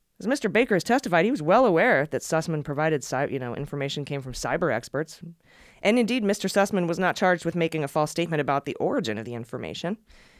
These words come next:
But, um, looking up here on page fourteen, <laughs> might have, might have, might have. They're like, "You, you gotta explain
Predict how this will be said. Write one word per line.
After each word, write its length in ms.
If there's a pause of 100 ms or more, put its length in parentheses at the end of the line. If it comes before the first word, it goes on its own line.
(460)
But, 280
um, 320 (680)
looking 300
up 140
here 380 (360)
on 140
page 240
fourteen, 640 (360)
<laughs> 1800
might 240
have, 260
might 260
have, 360 (680)
might 260
have. 360 (2000)
They're 120
like, 220
"You, 160
you 100
gotta 240
explain 480